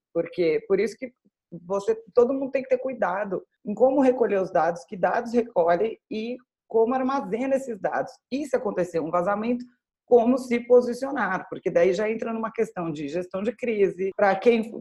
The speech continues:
esses dados foram vazados. É, isso é muito importante. Eu acho que a gente,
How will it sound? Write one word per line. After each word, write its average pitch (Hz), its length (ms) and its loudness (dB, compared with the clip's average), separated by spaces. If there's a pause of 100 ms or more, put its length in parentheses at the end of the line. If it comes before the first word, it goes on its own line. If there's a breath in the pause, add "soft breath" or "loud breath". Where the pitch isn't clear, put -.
(120)
esses 180 220 0
dados 180 260 4
foram 180 240 0
vazados. 170 840 2 (160)
É, 156 220 4
isso 214 160 4
é 233 40 8
muito 247 220 2
importante. 254 560 2
Eu 196 60 4
acho 202 120 0
que 208 60 -2
a 190 60 -2
gente, 214 440 -4